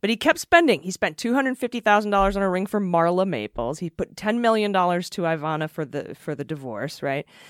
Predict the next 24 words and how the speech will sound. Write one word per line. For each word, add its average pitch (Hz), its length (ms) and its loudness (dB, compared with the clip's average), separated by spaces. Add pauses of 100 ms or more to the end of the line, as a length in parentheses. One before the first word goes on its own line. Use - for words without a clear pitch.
(280)
Um, 156 480 0 (120)
but 190 100 -2
the 196 80 0
banks 233 240 2
didn't 302 180 -2
flinch. - 480 -4 (200)
And 180 160 -4
Donald's 196 340 2
ego 175 340 0
and 175 100 -2
the 156 60 -4
feeling 165 260 -4
he 165 80 -8
could 185 140 -8
do 151 100 -6
whatever 156 320 -4
the 165 80 -6
fuck 160 220 -4
he 180 80 -6
want 170 260 -4
just 156 140 -12 (140)
ballooned, 175 680 -2 (120)
you 160 120 -6
know? 151 240 -4